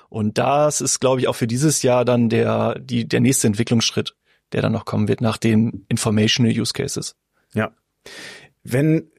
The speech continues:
Speaker 2: jetzt also das ergänzt werden kann, also, äh, diese Use Cases, diese Transactional Use Cases und, äh, du sagst, da steckt die Musik drin, ne? Also das ist eigentlich das, wo ich, äh, als Unternehmen da auch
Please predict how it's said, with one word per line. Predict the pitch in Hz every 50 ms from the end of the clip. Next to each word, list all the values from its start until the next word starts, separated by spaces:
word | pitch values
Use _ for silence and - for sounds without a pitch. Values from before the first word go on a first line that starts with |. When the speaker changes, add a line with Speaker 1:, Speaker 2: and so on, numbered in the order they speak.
| - -
Speaker 2:
jetzt | - 131 127 135 131 - - - - - -
also | - 123 123 120 123 120 123 117 - - _ _ _ _ _ _ _ - - - - - - -
das | - 127 120 - - - - _ _ _ _ _ _ _ _
ergänzt | - 120 113 101 123 131 139 - - 98
werden | 104 98 95 98 95 92 87
kann, | - 98 98 87 82 82 80 80 85 -
also, | - 104 107 104 110 107 107 110
äh, | - - 113 107
diese | 101 120 120 110 123 120 110 120
Use | 117 117 135 143 - -
Cases, | 117 107 104 104 104
diese | 113 113 107 117 107
Transactional | - - 120 117 117 - - 139 - - - 131 110 104
Use | 98 92 95 101 104 - -
Cases | - 87 87 90 85 - 85 82 -
und, | 90 104 - -
äh, | - - - -
du | 143 143 123 127 117
sagst, | 104 104 107 120 - - - _ _
da | - 110 117
steckt | 113 - 117 113 -
die | 110
Musik | 113 113 110 101 104 104 -
drin, | - - - 80
ne? | - 107 123
Also | 120 113 110
das | 92 110 117 127
ist | 117
eigentlich | - - 104 98 98 -
das, | 101 101 101 -
wo | 101 98 98
ich, | 98 98 - 85
äh, | -
als | 101 98 98 95 95 - - - 98 -
Unternehmen | - 120 101 101 95 92 95 101 117 123 120
da | 104 95
auch | 80 80 92 - -